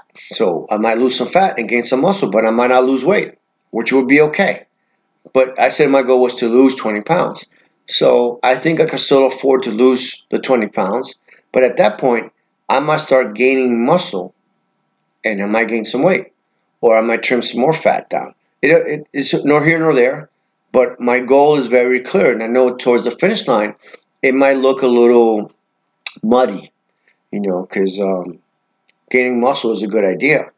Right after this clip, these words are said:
but muscle is also heavy. But I said the goal was lose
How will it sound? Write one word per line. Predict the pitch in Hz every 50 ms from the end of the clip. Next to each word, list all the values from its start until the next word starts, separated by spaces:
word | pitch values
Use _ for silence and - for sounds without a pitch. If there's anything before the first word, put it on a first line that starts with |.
| _ _
but | - 110
muscle | 101 92 - - - 113
is | 98
also | 101 95 95 - 101
heavy. | 95 - 147 - - 95 95 - _ _ _ _ _ _ _ _ _ _ _ _
But | - 92 92
I | 107 127 139
said | - - 123 104 95
the | 98
goal | 95 - 120 135 139 120
was | 107 101 95 98 _ _ _ _ _
lose | 110 113 113 110 107 107 101 80 -